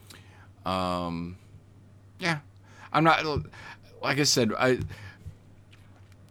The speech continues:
I, I didn't see much in the way of news, and like I said, I'm just finding this now,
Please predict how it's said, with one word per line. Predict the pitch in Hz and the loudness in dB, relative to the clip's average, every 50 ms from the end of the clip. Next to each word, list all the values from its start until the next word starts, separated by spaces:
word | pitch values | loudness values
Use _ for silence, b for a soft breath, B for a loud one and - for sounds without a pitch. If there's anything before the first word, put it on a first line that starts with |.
| - - - - 120 - | -20 -20 -12 -4 4 6
I, | 120 135 135 - | 8 8 10 8
I | 143 139 | 8 8
didn't | 123 156 156 147 - | 8 6 4 4 2
see | - 135 127 | 2 4 4
much | 123 117 113 - - | 2 2 2 0 0
in | 107 | -2
the | 110 101 | 0 2
way | 101 101 98 | 2 2 2
of | 95 92 | 2 0
news, | 92 92 92 87 90 | 0 0 0 0 0
and | 90 87 87 | -2 0 0
like | 90 87 | -2 -2
I | 87 | -2
said, | 87 - 90 82 | -4 -4 -2 -2
I'm | 85 87 85 | -2 -4 -4
just | 87 - - | -6 -6 -6
finding | - 85 82 80 80 78 71 | -6 -6 -6 -4 -6 -8 -8
this | 73 76 - - | -8 -8 -8 -8
now, | 78 76 69 - - | -8 -10 -12 -12 -14